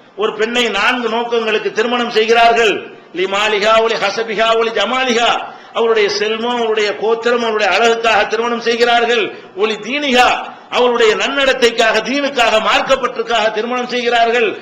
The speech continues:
ஃபல்ஃபர் பிதாத்தி தீன், மார்க்கப்பற்று உடையவளை திருமணம் செய்து வெற்றி பெற்றுக் கொள்ளுங்கிறாங்க.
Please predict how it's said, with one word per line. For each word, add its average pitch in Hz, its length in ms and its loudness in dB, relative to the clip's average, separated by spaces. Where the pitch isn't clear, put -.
ஃபல்ஃபர் 247 520 2
பிதாத்தி 214 400 -2
தீன், 175 680 -4
மார்க்கப்பற்று 269 600 2
உடையவளை 214 920 2
திருமணம் 233 400 0
செய்து 240 260 -2
வெற்றி 262 260 0
பெற்றுக் 226 300 0
கொள்ளுங்கிறாங்க. 196 560 -4